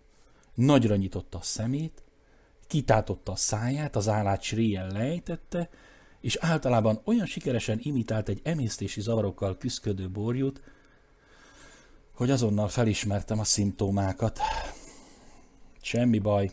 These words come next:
nyugtattam meg. „Nem kell megijedni. Csak szerelmes beléd.” „Szerelmes belém? Ugyan már!” „Drága öreg lány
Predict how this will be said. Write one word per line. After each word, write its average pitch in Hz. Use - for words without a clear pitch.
nyugtattam 104
meg. 98
„Nem 104
kell 104
megijedni. 92
Csak -
szerelmes 98
beléd.” 92
„Szerelmes 123
belém? 120
Ugyan 170
már!” 101
„Drága 113
öreg 113
lány 98